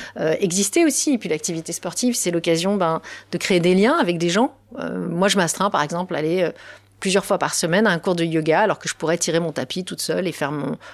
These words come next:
ma séance toute seule dans un groupe avec des filles. Voilà, parce que au moins, ben, je suis dans le lien, je suis dans, dans la convivialité, ça crée quelque chose.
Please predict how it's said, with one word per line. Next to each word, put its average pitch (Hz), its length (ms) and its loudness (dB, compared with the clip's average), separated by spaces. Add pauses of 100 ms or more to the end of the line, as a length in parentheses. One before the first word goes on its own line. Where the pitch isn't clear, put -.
(140)
ma 147 160 -2
séance 165 340 -2
toute - 180 -8
seule 214 240 2 (560)
dans 196 220 4
un 185 80 4
groupe 175 200 2
avec 175 200 2
des 165 80 -2
filles. - 280 -10 (680)
Voilà, 156 320 -4 (120)
parce - 160 -2
que 190 120 0
au 208 160 4
moins, 160 200 0
ben, 160 480 -6 (160)
je - 80 -8
suis 208 80 -2
dans 190 140 6
le 185 80 4
lien, 160 260 2
je 233 80 0
suis 175 100 -6
dans, 165 240 2
dans 175 80 4
la 180 100 2
convivialité, 175 720 0
ça 190 140 0
crée 175 220 -6
quelque - 280 -8
chose. - 320 -8